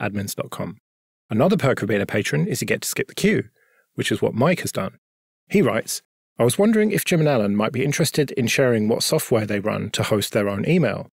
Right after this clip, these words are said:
I know Jim's take is that it's not worth it, and I understand that and why he recommends it, but if someone wanted to try it anyway, even for the purpose of just learning the pitfalls, what software and solutions do you guys use?"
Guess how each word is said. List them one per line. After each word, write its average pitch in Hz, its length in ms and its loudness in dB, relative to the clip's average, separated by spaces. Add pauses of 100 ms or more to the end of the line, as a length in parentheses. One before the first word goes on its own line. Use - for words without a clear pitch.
(400)
I 117 80 2
know 190 180 4
Jim's 175 280 2
take 151 380 2
is 123 160 2
that 113 120 2
it's 117 180 -2
not 123 320 2
worth 123 380 2
it, - 300 -4 (340)
and 113 140 2
I 123 60 4
understand 127 640 2
that 98 420 -4 (200)
and 107 140 2
why 107 140 4
he 113 80 2
recommends 107 520 0
it, - 200 -4 (520)
but - 140 2
if 120 100 0
someone 160 320 2
wanted 143 200 2
to 139 80 -2
try 117 280 2
it - 120 -2
anyway, 110 600 2
even 127 220 2
for - 120 0
the 110 80 2
purpose 117 520 0 (100)
of 95 80 -4
just - 240 -4
learning 127 320 4
the 104 100 -2
pitfalls, - 680 -4 (440)
what 131 200 2
software 120 420 2
and 113 160 -2
solutions 101 460 0
do 107 140 -2
you 98 160 -2
guys 95 280 -4
use?" 95 460 -4